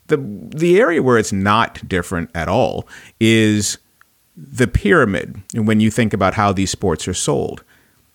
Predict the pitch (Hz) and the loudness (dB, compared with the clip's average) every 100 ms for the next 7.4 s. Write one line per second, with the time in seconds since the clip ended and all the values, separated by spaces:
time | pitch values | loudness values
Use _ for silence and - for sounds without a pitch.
0 | _ _ _ _ _ - 127 165 180 143 | _ _ _ _ _ 0 4 4 4 2
1 | - 131 120 117 104 98 - 80 67 85 | 4 4 4 2 0 0 -4 -4 -4 -8
2 | - _ - - 131 107 98 98 110 104 | -12 _ -8 -2 -2 0 -4 -2 -4 -2
3 | 85 87 90 76 - - - _ _ _ | -4 -2 -2 -4 -6 -10 -12 _ _ _
4 | _ _ _ _ - 90 98 135 135 131 | _ _ _ _ -16 -4 2 4 4 4
5 | 131 127 139 - _ _ - 110 - 120 | 4 2 -2 -12 _ _ 0 0 2 2
6 | 117 - 117 117 - _ _ - 139 - | 2 2 0 0 -6 _ _ 0 0 4
7 | 120 120 110 117 | 2 4 2 0